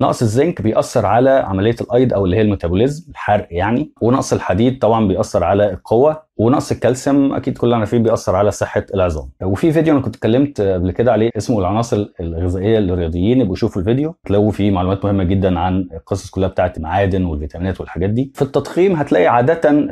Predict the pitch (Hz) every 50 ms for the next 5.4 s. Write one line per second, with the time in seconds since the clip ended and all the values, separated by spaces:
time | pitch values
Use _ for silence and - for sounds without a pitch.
0 | 87 80 - - 143 139 127 101 120 131 135 139 131 127 107 101 107 113 123 127
1 | - 117 107 107 90 - - 127 135 135 - 92 - - 123 117 117 117 113 -
2 | - - 87 87 85 85 87 90 82 85 85 82 82 78 87 98 113 117 - 101
3 | 92 104 - - 101 87 87 90 104 113 117 107 104 104 104 - 78 82 80 -
4 | - - 131 127 - 101 92 117 131 139 151 143 143 135 135 135 135 135 - -
5 | 143 - - 135 123 120 - -